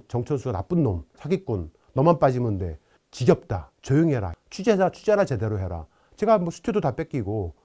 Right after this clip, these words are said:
기자도 다 뺏기고 다 뺏긴 상태에서 혼자 집에 있는데 뭘 할 수 있겠습니까? 저는 증거만 쭉 얘기했을 뿐입니다. 그러다 보니까 한 명, 두 명 진실에 눈뜨신 분들이 생기기 시작을 했고 지식인들 위주로 저한테 메일을 보내오고 연락이 왔어요.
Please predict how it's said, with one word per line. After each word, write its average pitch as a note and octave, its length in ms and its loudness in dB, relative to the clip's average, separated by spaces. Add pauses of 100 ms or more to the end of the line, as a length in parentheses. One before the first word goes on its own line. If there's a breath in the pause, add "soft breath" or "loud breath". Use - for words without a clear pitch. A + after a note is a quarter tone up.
(220)
기자도 G3 280 0
다 D#3 140 -4
뺏기고 C#3+ 300 -4
다 - 260 2
뺏긴 A3 240 0
상태에서 A2 600 -4
혼자 G#3 200 2
집에 B2 240 -2
있는데 F#2+ 260 -6
뭘 C3+ 220 2
할 - 80 2
수 - 100 -14
있겠습니까? E2 540 -14 (260)
저는 F#3+ 160 4
증거만 F#3 460 8
쭉 C3 240 -2
얘기했을 A2 360 -6
뿐입니다. G2+ 480 -8 (400)
그러다 E3 200 2
보니까 D#3 240 -2
한 F#3+ 220 -2
명, F3+ 220 4
두 C3 140 -4
명 C3 320 0
진실에 C3+ 340 -2
눈뜨신 A2+ 540 -4
분들이 G#2 320 -6
생기기 C3 300 -6
시작을 A2 320 -8
했고 D#3+ 400 -8 (340)
지식인들 F3 540 0
위주로 B2 240 -2
저한테 G#2+ 340 -4
메일을 A2+ 360 0
보내오고 F#2+ 560 -8
연락이 A#2 360 -2
왔어요. E2 640 -10